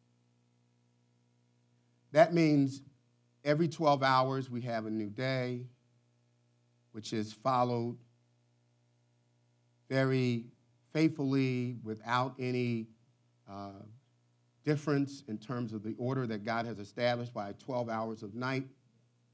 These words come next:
It takes three hundred and sixty-five days for the earth to rotate around the sun. I used to think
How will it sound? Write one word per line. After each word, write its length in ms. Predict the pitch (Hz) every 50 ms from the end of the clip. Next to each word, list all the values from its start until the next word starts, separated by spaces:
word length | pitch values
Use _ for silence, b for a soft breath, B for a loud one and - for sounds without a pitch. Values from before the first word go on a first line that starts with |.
| _ _ _ _ _ _ _ _ _ _ _ _ _ _ _ _ _ _ _ _ _ _ _ _ _ -
It 100 | 139 -
takes 280 | - 220 202 165 -
three 180 | - 220 220 226
hundred 260 | 226 226 220 208 208
and 140 | 190 190 -
sixty-five 760 | - 226 220 220 - 202 180 - 185 165 156 156 151 143 131
days 600 | 151 160 151 143 123 107 92 87 - - - - B B B B B B _ _ _ _ _ _ _ _ _ _ _ _ _ _ _ _ _
for 140 | - 143 131
the 160 | 127 135 135 135
earth 460 | 156 170 165 139 123 127 120 - - - _ _ -
to 100 | - 117
rotate 580 | 117 139 139 135 131 - - 135 123 123 110
around 380 | 110 107 110 117 113 110 110 104
the 60 | 104
sun. 320 | - - - 127 113 107
I 60 | 104 110
used 200 | 117 110 107 -
to 80 | 110
think 340 | 107 - 110 107 104 107